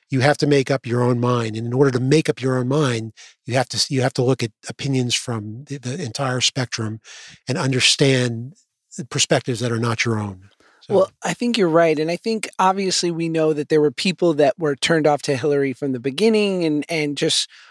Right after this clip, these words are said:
Speaker 2: her representing so much of the system that wasn't working for many people and sort of her legacy within, within government, which is, you know, whatever, whomever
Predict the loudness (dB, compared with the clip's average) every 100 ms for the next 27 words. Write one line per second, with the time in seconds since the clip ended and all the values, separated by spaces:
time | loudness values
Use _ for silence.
0 | _ 2 4 4 2 0 -2 -2 -2 -2
1 | -2 -4 -6 -2 0 0 0 -2 -2 0
2 | -2 -2 0 2 2 0 -2 -2 -2 0
3 | 0 -2 -4 -6 0 0 0 -6 -20 _
4 | _ -6 -4 -4 -4 0 0 0 0 2
5 | 4 4 2 0 0 -2 -2 -4 -2 -2
6 | 0 0 0 -2 -6 -10 -6 -4 0 -2
7 | 2 2 2 2 -2 -4 -6 -6 -4 -4
8 | -4 -6 -6 -4 -2 2 4 4 4 2
9 | 0 -10 -10 -6 -2 0 2 0